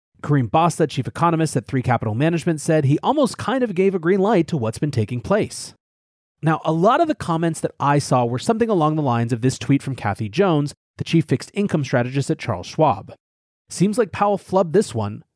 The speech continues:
meant to send a cautious, hawkish message, but ended up doing the opposite." Macro Alf said something similar.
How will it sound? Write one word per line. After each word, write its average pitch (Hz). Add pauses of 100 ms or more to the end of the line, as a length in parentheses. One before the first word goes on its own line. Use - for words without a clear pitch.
(140)
meant 180
to 185
send 175
a -
cautious, 185
hawkish -
message, 151
but 151
ended 123
up 151
doing 90
the 95
opposite." - (600)
Macro 113
Alf 185
said 175
something 104
similar. 160